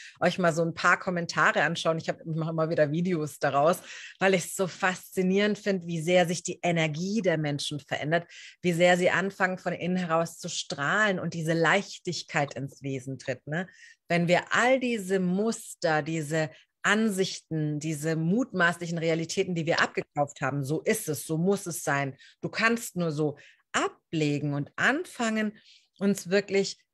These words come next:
in diese Leichtigkeit, in diesen Raum der Leichtigkeit zu begeben und zu schauen, so, was hätte ich eigentlich gern für ein Leben? Und uns bewusst wird, ich kann alles wählen, ich kann alles kreieren, ich kreiere mein Leben. Und dahin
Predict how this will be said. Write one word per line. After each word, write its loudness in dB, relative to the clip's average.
in 2
diese -2
Leichtigkeit, 0
in -4
diesen -4
Raum 0
der 4
Leichtigkeit -2
zu -10
begeben -4
und -8
zu -8
schauen, -2
so, -4
was -6
hätte -2
ich -10
eigentlich -6
gern -6
für -10
ein -6
Leben? -6
Und -6
uns -4
bewusst -6
wird, -2
ich -14
kann -2
alles -8
wählen, -4
ich -16
kann -4
alles -6
kreieren, -6
ich -12
kreiere -8
mein -6
Leben. -6
Und -4
dahin 2